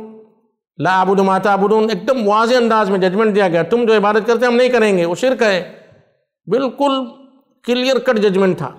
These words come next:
कि तुम्हारी जो इबादत है वो शिरक है, हम ऐसी इबादत नहीं करेंगे। कोई भी कॉम्प्रोमाइज़ इस ताल्लुक़ से नहीं हो सकता है।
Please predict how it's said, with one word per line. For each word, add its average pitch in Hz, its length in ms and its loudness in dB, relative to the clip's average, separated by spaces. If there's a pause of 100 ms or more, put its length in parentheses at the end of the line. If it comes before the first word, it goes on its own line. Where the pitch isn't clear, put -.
(360)
कि 160 80 -10
तुम्हारी 185 420 0
जो 180 80 0
इबादत 160 440 -2
है 220 80 0
वो 196 160 2
शिरक 165 360 -6
है, 208 120 -4 (520)
हम 190 220 0
ऐसी 180 260 0
इबादत 165 320 0
नहीं 196 200 0
करेंगे। 190 380 0
कोई 214 260 2
भी 202 120 2
कॉम्प्रोमाइज़ 175 680 -2 (840)
इस 180 240 -8
ताल्लुक़ 160 360 -2
से 170 140 -4
नहीं 151 200 -4
हो 139 140 -4
सकता - 300 -16
है। 104 240 -20